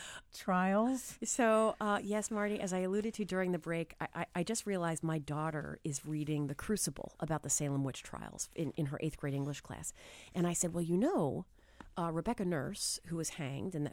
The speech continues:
Speaker 2: who that, that book is about, is our, is your ninth great grandmother." And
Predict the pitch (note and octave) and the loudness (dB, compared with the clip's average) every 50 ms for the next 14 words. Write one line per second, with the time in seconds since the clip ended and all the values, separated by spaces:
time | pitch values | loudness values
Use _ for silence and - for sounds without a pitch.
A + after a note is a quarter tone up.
0 | C#3+ - D#3 C#3+ C#3+ - - - - C#3 - C#3 - - C3+ C3+ C3 C#3 - - | -4 -8 -6 -6 -6 -6 -8 -8 -10 -8 -8 -6 -8 -8 -6 -4 -4 -4 -6 -6
1 | - - - C#3 - C#3+ C#3 C3+ C3+ C3+ - - - - - - - - - D#3+ | -8 -8 -6 -4 -2 0 0 0 -2 -4 -8 -16 -20 -20 -20 -20 -20 -6 -4 -2
2 | D#3 C#3 - - - D#3+ E3+ G#3+ A#3+ G#3+ F3 E3 - - D#3 D#3 E3 F3 F3+ - | -2 -2 -4 -4 2 6 8 8 8 8 6 4 2 2 2 4 4 2 2 0
3 | - - D3+ D3+ C#3+ - - C#3 C#3 D3+ D3+ C3+ C3+ - B2+ B2 - - - - | -4 -4 -2 -2 -2 -2 -2 -2 0 0 0 -2 -4 -8 -10 -14 -14 -16 -20 -20
4 | - - - - - - - - _ _ _ - D#3+ D#3 D3+ D3 D3 D3 D3+ D3+ | -20 -20 -20 -20 -20 -20 -20 -20 _ _ _ -4 -2 -2 -2 -2 -2 -2 -2 -2
5 | D3+ D3+ D3+ | -2 -2 -4